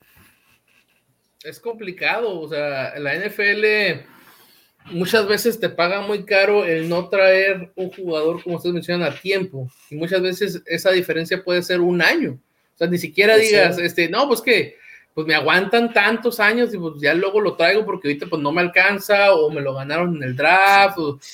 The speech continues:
Speaker 1: o, o no, no estaba en la agencia libre", y ya cuando lo traes, pues ya todo lo demás, pues ya, ya se te hizo viejo, como mencionaron, ¿no? O se te lesionó, se te fue, o algo, ¿no? Entonces, híjola,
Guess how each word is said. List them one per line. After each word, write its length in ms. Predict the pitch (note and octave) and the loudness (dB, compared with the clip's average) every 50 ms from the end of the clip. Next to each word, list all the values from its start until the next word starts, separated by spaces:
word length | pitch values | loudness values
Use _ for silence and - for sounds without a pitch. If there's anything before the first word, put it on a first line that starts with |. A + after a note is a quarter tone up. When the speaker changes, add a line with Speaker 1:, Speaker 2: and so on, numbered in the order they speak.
| - - - - | -20 -20 -8 0
Speaker 1:
o, 120 | D#3+ D#3 D3 D3 E3 E3 | 2 4 4 4 4 2
o 20 | |
no, 300 | E3 E3+ F3+ F#3 F#3 F#3 | 2 2 2 4 2 2
no 140 | F#3 F#3 F3 | 2 0 -2
estaba 240 | F3 - F#3 F#3 F#3 | 0 2 2 2 2
en 80 | E3 | 2
la 40 | D3+ | 0
agencia 340 | - - F3 F3+ F3 E3+ E3+ | -2 -2 -4 -4 -2 -4 -4
libre", 600 | D#3+ F3 F#3 G#3 A3 A3 G#3 G3+ G3+ G3+ G3 G3 | -2 -2 0 0 0 2 2 4 4 4 4 4
y 80 | F#3+ F3 | 4 4
ya 160 | E3 E3+ - | 2 2 2
cuando 220 | G#3 G#3 G#3 G3 | 0 -2 0 0
lo 140 | F3+ E3+ D#3+ | 0 0 0
traes, 360 | - G3+ A3 B3 C4 B3+ - - _ _ _ _ _ _ _ | 2 4 4 4 4 2 -2 -8 _ _ _ _ _ _ _
pues 100 | - E3+ F3 | -4 -2 0
ya 120 | F3 F3 | 0 0
todo 140 | - G#3 G#3 | 0 -2 0
lo 100 | G3 F3+ | 0 0
demás, 300 | E3+ D#3+ E3 F3+ F3+ - | 0 0 0 -2 -4 -4
pues 100 | - F#3+ F#3+ | -6 -4 -4
ya, 60 | F#3+ F#3 F#3 - - | -4 -4 -4 -2 0
ya 280 | F3+ F3+ F3+ F3+ F3 | 2 2 2 0 -2
se 140 | F3 - F#3 | -4 -8 -10
te 140 | F#3 G3 F#3 | -10 -10 -8
hizo 180 | F#3 - F3 | -6 -4 -2
viejo, 320 | E3 F3+ F3+ F3+ F3+ E3 - | -2 0 -2 -2 -4 -8 -10
como 220 | D3+ D3 D3 D3 D3+ | -8 -8 -8 -8 -8
mencionaron, 420 | C3 B2+ D3+ D#3+ F#3 F#3+ F3 F3+ | -10 -8 -6 -4 -2 -2 -2 -2
¿no? 100 | G3 G3 | -2 -2
O 100 | F3 D3+ | -2 -2
se 140 | - - C3 | -4 -6 -8
te 100 | C3 C#3 | -6 -4
lesionó, 520 | C3+ C#3 C3+ C#3 D3 C#3+ D#3+ F3+ F#3+ F#3+ F#3 | -4 -4 -4 -4 -4 -4 -2 0 0 0 -2
se 100 | - - | -4 -8
te 100 | - - | -16 -14
fue, 380 | C3 - E3 F#3 F#3+ F#3+ F#3+ F#3 D#3+ D3 | -6 -2 0 2 4 4 2 0 0 0
o 80 | C#3 | 2
algo, 360 | D3 E3 F#3 F3 - D3 C#3 | 2 2 2 0 -2 -4 -6
¿no? 160 | C#3+ F3 G3+ G3 | -8 -6 -6 -6
Entonces, 540 | E3+ - - D#3+ D#3+ - G3 F#3 F#3 - _ _ _ - - _ _ - - - - _ _ _ _ _ _ _ _ _ _ _ _ _ - | -6 -4 -4 -4 -2 0 0 -2 -2 -2 _ _ _ -20 -20 _ _ -20 -20 -20 -20 _ _ _ _ _ _ _ _ _ _ _ _ _ 0
híjola, 440 | F3 G#3 A3+ A3 G#3+ G3 F3+ E3+ | 2 2 4 4 4 2 2 2